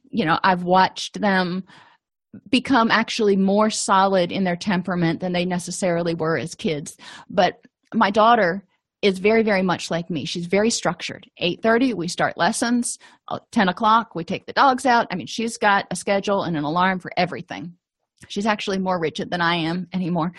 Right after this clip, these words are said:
But she, but she's also very much an introvert. Um, she l-, gets stressed out being around a lot of people, whereas her brother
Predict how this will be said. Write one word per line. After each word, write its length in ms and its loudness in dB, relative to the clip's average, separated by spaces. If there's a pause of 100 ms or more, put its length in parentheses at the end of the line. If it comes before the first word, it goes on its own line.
(380)
But 320 2 (640)
she, 220 -8
but 260 0
she's 200 -2
also 300 4
very 240 0
much 520 -2
an 120 0
introvert. 480 -4 (640)
Um, 580 -4 (840)
she 260 -2
l-, 120 -6 (520)
gets 160 0
stressed 440 0
out 320 0
being 220 0
around 340 2
a 60 -4
lot 260 2
of 120 -10
people, 360 -2
whereas 200 4
her 100 -4
brother 580 2